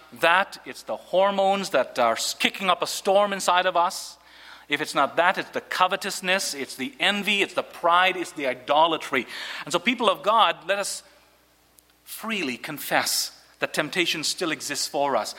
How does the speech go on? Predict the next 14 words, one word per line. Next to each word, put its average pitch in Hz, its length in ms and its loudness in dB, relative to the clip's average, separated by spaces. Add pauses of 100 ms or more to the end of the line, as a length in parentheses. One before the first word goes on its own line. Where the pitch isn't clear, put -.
(140)
as 143 120 -4
embarrassing 196 640 0
a 185 60 2
confession 165 580 -2
as 143 180 0
that 139 240 0
is, 131 220 -2 (240)
because 165 180 -2
the 151 100 0
more 220 320 4
we 226 160 0
admit 190 340 0 (120)
our 170 200 2
weakness 165 760 -4